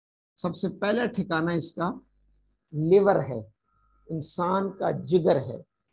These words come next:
Liver। सबसे पहले ये अपना ठिकाना कहाँ बनाएगा? Liver में।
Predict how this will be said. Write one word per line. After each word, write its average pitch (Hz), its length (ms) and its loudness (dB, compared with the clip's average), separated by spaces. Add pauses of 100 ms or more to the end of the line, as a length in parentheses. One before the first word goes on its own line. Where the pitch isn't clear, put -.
(140)
Liver। 170 480 4 (680)
सबसे 190 300 -4
पहले 190 300 4
ये 180 100 4
अपना 165 200 -4
ठिकाना 170 400 -4
कहाँ 165 200 -2
बनाएगा? 180 400 -4 (140)
Liver 143 280 2
में। 127 160 -8